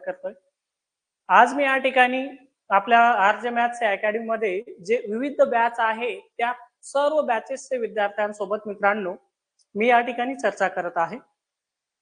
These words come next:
चर्चा म्हणजे मित्रांनो, आज मी तुम्हाला काही गणिताबाबतीत काही ज्ञान पाजणार नाही किंवा मित्रांनो, काही ज्ञान पण देणार नाही.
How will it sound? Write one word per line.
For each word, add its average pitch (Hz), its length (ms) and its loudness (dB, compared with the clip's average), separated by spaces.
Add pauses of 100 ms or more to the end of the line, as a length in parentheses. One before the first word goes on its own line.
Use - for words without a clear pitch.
(280)
चर्चा 262 300 6
म्हणजे 302 240 0
मित्रांनो, 285 380 2
आज 269 240 4
मी 294 100 -6
तुम्हाला 262 500 0 (1400)
काही 294 200 4
गणिताबाबतीत 277 760 0
काही 294 200 -2
ज्ञान 220 320 0
पाजणार 254 460 2
नाही 254 280 -6 (880)
किंवा 214 140 4
मित्रांनो, 240 640 2 (340)
काही 202 120 0
ज्ञान 185 280 0
पण 240 180 -4
देणार 196 320 0
नाही. 196 280 -6